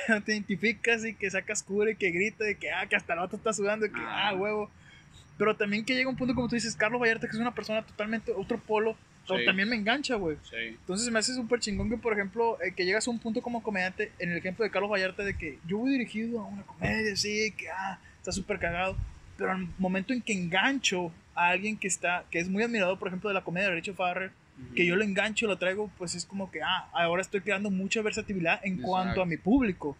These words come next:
Speaker 2: Sí.
Speaker 1: Ah, no en mi chiste, ni mi personalidad, ni mi esencia como comediante, pero sí en, en cuanto a mi público. Y ese es un punto bastante chingón que se me hace, o sea.
Speaker 2: Sí, sí, sí. La verdad es que, o sea, el poder como que controlar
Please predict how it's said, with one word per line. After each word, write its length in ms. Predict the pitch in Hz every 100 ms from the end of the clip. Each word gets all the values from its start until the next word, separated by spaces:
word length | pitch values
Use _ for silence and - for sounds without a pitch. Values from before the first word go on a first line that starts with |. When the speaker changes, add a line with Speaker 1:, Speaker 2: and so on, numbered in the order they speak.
| -
Speaker 2:
Sí. 140 | 170 180
Speaker 1:
Ah, 100 | 196
no 160 | 196 220
en 120 | 320
mi 80 | 285
chiste, 300 | 269 269 302
ni 80 | 285
mi 100 | 269
personalidad, 640 | - 208 208 190 170 208
ni 120 | 254
mi 100 | 226
esencia 440 | 170 175 208 202 202
como 220 | 190 170
comediante, 520 | 160 151 175 180 139 - - -
pero 180 | 180
sí 220 | 165 175 190
en, 180 | 208 202
en 100 | 185
cuanto 300 | 208 185 185
a 40 |
mi 80 | 175
público. 540 | 139 190 220 202 160 151 -
Y 60 | 170
ese 100 | 185
es 60 | 202
un 100 | 202
punto 280 | 190 196 214
bastante 400 | 180 - 170 190
chingón 380 | - 156 170 175
que 80 |
se 140 | 170 135 127
me 160 | 135
hace, 260 | 170 - 165
o 40 |
sea. 180 | 135 131 - -
Speaker 2:
Sí, 260 | 156 180 175
sí, 140 | 156
sí. 260 | 151 156 156 -
La 160 | 131 135
verdad 220 | 131 139
es 40 | 139
que, 460 | 165 151 135 113 85 64 - 123
o 40 |
sea, 160 | 131 131
el 160 | 131
poder 580 | 120 131 127 127 135 139 - - - - -
como 300 | 147 147 139
que 140 | 123 117
controlar 680 | 139 120 127 127 131 135